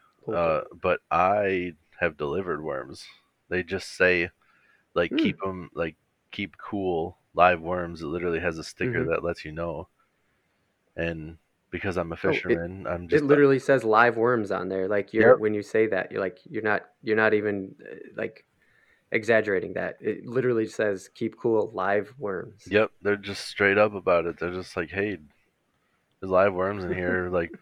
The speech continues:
Speaker 2: probably don't throw other heavy boxes on <laughs> top of this shit. <laughs> You're gonna, <laughs> you're gonna have a mess."
Speaker 1: <laughs>
Speaker 2: I don't have, uh,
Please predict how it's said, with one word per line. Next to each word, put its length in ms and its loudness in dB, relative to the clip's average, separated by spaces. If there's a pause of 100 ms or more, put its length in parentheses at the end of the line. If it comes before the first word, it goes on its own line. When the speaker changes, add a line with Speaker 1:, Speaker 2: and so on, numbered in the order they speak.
Speaker 2:
probably 260 2
don't 260 -6 (760)
throw 240 4
other 160 2
heavy 220 -2
boxes 400 0
on 140 -12
<laughs> 0 -
top 420 0
of 180 -6
this 100 -4
shit. 280 -4 (280)
<laughs> 100 -20 (720)
You're 220 2
gonna, 200 4 (100)
<laughs> 220 4
you're 140 2
gonna 180 2
have 160 4
a 80 0
mess." 420 0
Speaker 1:
<laughs> 260 -14 (460)
Speaker 2:
I 180 6
don't 220 -4
have, 440 0 (300)
uh, 360 -4